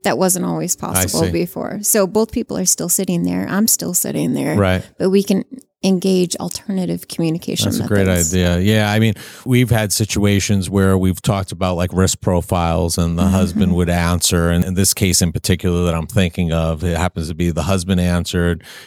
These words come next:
Speaker 2: and the wife didn't, and she didn't seem on board. And we said, "Okay, well, he just took the score.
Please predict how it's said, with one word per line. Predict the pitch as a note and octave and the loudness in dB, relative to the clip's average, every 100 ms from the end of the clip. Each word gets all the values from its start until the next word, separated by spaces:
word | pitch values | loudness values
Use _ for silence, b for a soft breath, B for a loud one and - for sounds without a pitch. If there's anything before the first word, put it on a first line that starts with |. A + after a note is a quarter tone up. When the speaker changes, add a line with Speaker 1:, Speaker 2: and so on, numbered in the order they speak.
| B | B
Speaker 2:
and | F#2+ F2 | 0 2
the | E2+ | 4
wife | F#2+ G2 D#2+ F2+ | 4 2 0 0
didn't, | G2 F#2+ F2 E2+ - | 2 4 4 0 -2
and | F2+ E2+ E2+ E2+ F2 - | -2 -2 -2 -4 -8 -12
she | - - A#2+ | -6 0 4
didn't | A2+ | 4
seem | G2 A2+ G2+ | 4 2 2
on | G2 F2+ | 2 2
board. | G2+ C3 G2+ F2+ | 4 4 4 2
And | F2 E2+ B B B | 0 -2 B B B
we | G2 | 2
said, | - G2+ | 4 2
"Okay, | A#2 - G2+ | 2 2 2
well, | G2 G2 | 2 2
he | F2+ - D3+ | 0 0 2
just | D3 - | 2 0
took | C3+ - | 0 0
the | A2+ | -2
score. | - - G2+ G2+ | -2 0 2 2